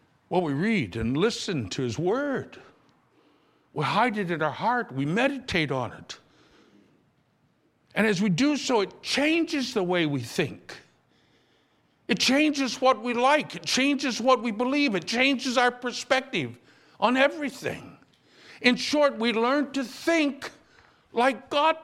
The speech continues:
thinks. In verses two and three, Jesus gives his version of an old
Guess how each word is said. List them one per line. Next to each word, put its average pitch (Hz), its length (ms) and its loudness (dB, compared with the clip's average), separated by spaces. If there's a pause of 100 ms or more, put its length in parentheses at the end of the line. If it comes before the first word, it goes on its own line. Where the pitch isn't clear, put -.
thinks. - 880 -10 (3000)
In 139 80 -6
verses 156 340 0
two 190 140 4
and 135 120 0
three, 156 180 2
Jesus 127 460 -2
gives 151 340 -4
his 147 220 -2
version 131 500 -2
of 123 60 -4
an 135 80 -2
old 156 340 -2